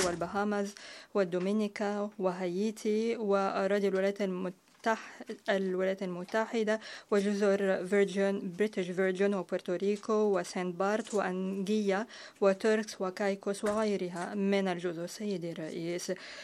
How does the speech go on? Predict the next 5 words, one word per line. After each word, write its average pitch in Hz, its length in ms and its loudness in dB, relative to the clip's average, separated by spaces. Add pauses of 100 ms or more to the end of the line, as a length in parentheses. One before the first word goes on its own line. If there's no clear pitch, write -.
(480)
تنبع 233 360 6 (340)
قوة 220 220 -2 (100)
الأمم 208 360 -2
المتحدة 196 1200 -2 (680)
من 196 500 4